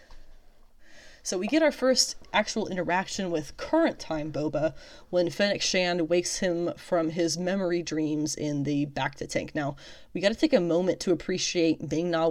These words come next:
Wen for a second, because she was Mulan, she was an agent of shield, she was in the Joy Luck Club and Street Fighter in the nineties,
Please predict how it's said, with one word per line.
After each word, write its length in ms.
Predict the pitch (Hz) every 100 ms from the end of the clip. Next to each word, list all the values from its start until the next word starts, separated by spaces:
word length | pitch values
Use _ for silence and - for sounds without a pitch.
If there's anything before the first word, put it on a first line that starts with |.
| 160
Wen 240 | 147 165
for 160 | - 208
a 60 |
second, 380 | 208 208 214 220
because 600 | 185 - 202 165 156 - - - -
she 300 | - 226 240
was 240 | 302 285
Mulan, 680 | 294 269 220 147 131 123 139 - -
she 200 | - -
was 180 | 220 -
an 80 | -
agent 360 | - 247 269 247
of 100 | 233
shield, 400 | - - - 143
she 120 | -
was 100 | 170
in 100 | 185
the 60 |
Joy 320 | 175 170 202 262
Luck 180 | 247
Club 400 | - - 196 185
and 160 | 180 156
Street 300 | - 220 233
Fighter 280 | 214 196 185
in 120 | 170
the 40 |
nineties, 680 | 156 156 156 147 78 147 -